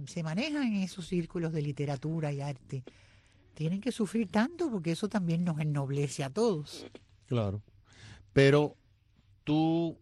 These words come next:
Speaker 2: apuestas al periodismo.
Speaker 1: Sí,
Speaker 2: Y,
Speaker 1: definitivamente.
Speaker 2: pero tú te podías haber puesto el nombre de Bernadette Pardo Yada.
Speaker 1: Pero es más complicado,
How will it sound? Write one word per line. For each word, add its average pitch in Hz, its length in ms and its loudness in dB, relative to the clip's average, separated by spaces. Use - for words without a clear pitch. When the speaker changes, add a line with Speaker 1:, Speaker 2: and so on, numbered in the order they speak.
Speaker 2:
apuestas 135 540 2
al 113 120 -2
periodismo. 87 600 -4
Speaker 1:
Sí, - 160 0
Speaker 2:
Y, 80 480 -4
Speaker 1:
definitivamente. 185 1040 -2
Speaker 2:
pero 135 200 4
tú 190 160 2
te 214 120 4
podías 190 460 4
haber 170 380 2
puesto 151 500 2
el 131 180 4
nombre 143 440 2
de 113 160 4
Bernadette 104 680 2
Pardo 107 400 -2
Yada. 85 360 -4
Speaker 1:
Pero 262 140 0
es 262 100 2
más 277 140 -2
complicado, 156 760 -6